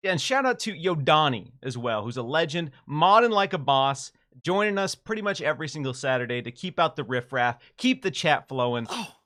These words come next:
Speaker 1: And Mike, let's dive straight into the show today, 'cause this is gonna be a very Capcom-centric show, because
Speaker 2: Ooh.
Speaker 1: Capcom has a lot of,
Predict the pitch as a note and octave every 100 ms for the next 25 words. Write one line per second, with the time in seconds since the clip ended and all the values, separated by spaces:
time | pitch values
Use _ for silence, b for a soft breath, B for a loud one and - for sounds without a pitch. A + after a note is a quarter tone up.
0 | _ _ _ _ E3 G3+ C4+ C4 _ _
1 | G3 C#4 - A3 F3+ - D#3 D3 B2 G2+
2 | - G#2+ - G#2+ A2 D3 _ - B3 A#3+
3 | D4 B3+ A#3+ G#3 F#3 - - F3+ E3+ -
4 | F3+ D#3+ C#3 - C#3 B2 A#2 - B2+ G2+
5 | E2 G#2 B2 C#3 F3 F#3 - F#3 D#3+ D3+
6 | C#3 B2 A#2 A#2+ A#2+ A#2+